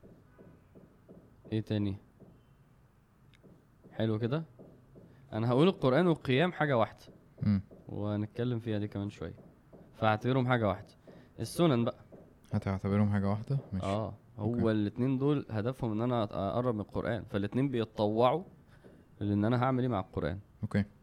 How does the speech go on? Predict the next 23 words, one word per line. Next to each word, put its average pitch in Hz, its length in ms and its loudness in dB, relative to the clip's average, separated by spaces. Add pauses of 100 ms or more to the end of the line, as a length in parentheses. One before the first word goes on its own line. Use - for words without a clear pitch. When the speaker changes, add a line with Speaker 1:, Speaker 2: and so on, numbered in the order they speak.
(480)
Speaker 1:
القيام 107 640 2
اللي 113 100 6
هو 113 60 6
أيًا 147 160 4
كان 143 200 0
صلاة، 143 240 2
أي 156 140 2
صلاة 151 200 2
بالليل، 110 340 -2
Speaker 2:
مم. - 100 -18
Speaker 1:
تراويح 117 460 4
لوحدي 117 520 0
قبل 120 200 -4
الفجر، 127 440 -2
كل 131 260 2
ده 135 60 -2
اسمه 120 200 -4
قيام. 101 260 -6 (400)
والسنن. 135 440 2 (280)
Speaker 2:
مم. 101 200 2 (220)
Speaker 1:
صح؟ - 300 0 (1500)
إيه 143 80 0
تاني؟ 131 300 2